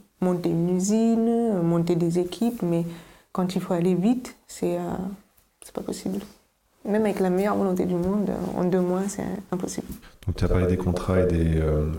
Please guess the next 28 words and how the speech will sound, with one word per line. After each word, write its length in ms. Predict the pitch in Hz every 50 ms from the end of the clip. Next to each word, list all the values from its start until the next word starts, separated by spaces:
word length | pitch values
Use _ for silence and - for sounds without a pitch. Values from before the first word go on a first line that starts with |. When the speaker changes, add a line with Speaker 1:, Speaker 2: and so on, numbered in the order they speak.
| 82 87
Speaker 2:
des 220 | 85 85 80 87
entretiens. 480 | 82 80 - 90 - - 107 113 113 - - - - - - - - -
Et 60 | - 82
donc, 260 | 85 82 73 - -
euh, 100 | 85 80
la 80 | 87
deuxième 220 | 87 87 90 95 92
question 200 | 95 92 - 95
que 140 | 87 101 95
je 60 | 98
posais, 280 | 95 95 82 80 95
c'était 580 | 101 98 - - - - 98 98 104 101 - -
est-ce 200 | 87 85 - -
que 560 | - - 95 95 95 95 92 90 85 85 82 -
vous 160 | 87 85 87
avez 80 | 87
mis 160 | 90 95 95 95
en 80 | 90
place 220 | 82 - 95 - -
quelque 160 | - 82 -
chose 160 | - 101 90
en 100 | 90 87
interne 460 | 87 85 82 - - 104 107 104 90
pour, 300 | - - - 90 82 82
euh, 60 | 80
cultiver 520 | 80 - - 90 87 - - - 92 90 92
la 120 | 90 90
confiance, 760 | - - 92 87 - - - 98 101 104 101 - - - -